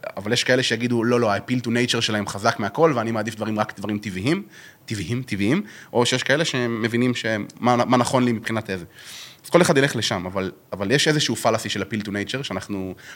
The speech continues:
כשאומרים לך, "זה בא מהשדות של ה-", אתה יודע, דברים כאלה של ה-, של ה-, "תתחבר לטבע שלך". אז המון המון חלק מהדברים ש-, גם בפילוסופיה יש appeal to nature. שאתה אומר לי, "אנחנו יכולים או לפחד או להתקרב,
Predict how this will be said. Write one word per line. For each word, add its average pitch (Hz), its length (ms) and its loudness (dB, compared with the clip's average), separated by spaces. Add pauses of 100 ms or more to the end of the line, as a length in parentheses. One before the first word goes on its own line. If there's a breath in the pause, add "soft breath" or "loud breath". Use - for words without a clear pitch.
כשאומרים 120 340 2
לך, 123 200 2 (440 loud breath)
"זה 117 120 -6
בא 113 160 2
מהשדות 117 760 0
של 110 200 2
ה-", 107 140 0
אתה - 120 -12
יודע, 170 100 2
דברים 147 200 0
כאלה 151 200 -4
של 110 180 -4
ה-, - 80 -6
של - 140 -6
ה-, 104 40 -6 (120)
"תתחבר 120 320 -2
לטבע 110 260 0
שלך". - 120 -10 (1400 loud breath)
אז 95 220 -2
המון 123 200 2
המון 156 220 2
חלק 135 260 0
מהדברים 110 320 0
ש-, - 100 -2 (480)
גם 131 160 2
בפילוסופיה - 680 0 (200)
יש - 160 -2
appeal 110 260 -4
to - 40 -8
nature. 95 340 -2 (480 loud breath)
שאתה 107 200 -4
אומר 120 200 2
לי, 107 320 2 (240)
"אנחנו 101 320 -4
יכולים 110 260 -4
או 123 100 -2
לפחד 113 340 -4 (100)
או 110 80 -2
להתקרב, 107 540 -4